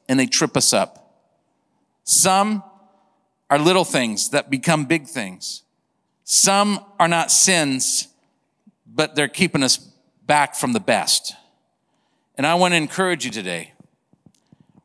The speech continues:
Run with perseverance. Run. Start running. This is not a spectator sport.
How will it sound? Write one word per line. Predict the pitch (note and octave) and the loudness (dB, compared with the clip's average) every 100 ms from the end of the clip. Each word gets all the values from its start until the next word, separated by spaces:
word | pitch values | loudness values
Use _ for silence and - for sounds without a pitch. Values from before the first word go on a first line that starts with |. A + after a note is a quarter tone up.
| _ | _
Run | G#2 A2+ D3+ E3+ F#3+ G#3+ G#3+ - - _ _ _ | -12 0 2 4 2 0 -2 -6 -20 _ _ _
with | D3 D3+ - | -2 -2 -2
perseverance. | - D#3 - B2 G2+ F2 D#2+ - - - - _ _ _ _ _ _ _ - | -4 0 0 -2 -6 -8 -10 -10 -10 -10 -12 _ _ _ _ _ _ _ -20
Run. | G#2 G2+ B2 E3+ C#3+ F#2+ D#2+ - - _ _ _ _ _ - | -14 -4 0 2 2 -2 -6 -14 -20 _ _ _ _ _ -4
Start | - - - - D#3+ E3+ E3+ - - _ _ | 0 2 2 2 4 4 0 -10 -14 _ _
running. | G#2+ G2+ G#2 C3 C3 A2+ F2+ D#2+ - _ _ _ _ - - | -16 -10 0 2 2 2 0 -4 -14 _ _ _ _ -20 -2
This | C3+ D3+ | 0 2
is | B2+ | 0
not | C#3 D3+ E3 | 2 2 2
a | |
spectator | D#3+ - - D3+ - D#3+ C#3+ | 2 0 0 -2 -2 -2 0
sport. | D3+ - A2+ E2+ | 0 -2 -2 -4